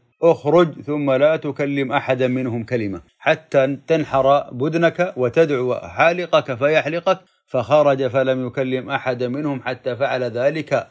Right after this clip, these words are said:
نحر بدنه ودعا حالقه فحلق، فحلق، فلما رأوا ذلك قاموا فنحروا، وجعل بعضهم يحلق بعضا حتى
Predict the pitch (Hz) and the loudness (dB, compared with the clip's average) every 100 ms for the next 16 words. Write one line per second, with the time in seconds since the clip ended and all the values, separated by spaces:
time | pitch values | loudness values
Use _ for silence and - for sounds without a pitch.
0 | _ 123 110 131 123 120 160 190 190 190 | _ -8 0 0 0 -2 0 2 2 0
1 | 120 120 120 123 117 127 127 123 131 120 | 0 2 4 2 0 -2 -2 -2 -2 -2
2 | 117 135 170 175 180 185 131 156 185 185 | -2 0 0 0 -2 -2 0 2 2 0
3 | 202 - _ 135 143 156 143 131 127 135 | -6 -10 _ 0 2 2 0 0 2 2
4 | 131 123 131 131 123 120 123 123 120 117 | 2 2 2 2 -2 -4 2 2 2 0
5 | 117 110 - 117 135 120 120 113 117 117 | -6 -8 -4 -2 -2 -2 -4 -4 -4 -4
6 | 117 135 107 120 117 135 113 120 110 113 | 0 0 2 0 0 2 2 -2 -6 -2
7 | 131 120 113 - 117 143 135 110 - _ | -2 -2 -10 -10 0 2 2 -4 -8 _
8 | _ _ _ _ - 147 - _ 135 139 | _ _ _ _ -2 -2 -2 _ 0 4
9 | 143 147 | 4 4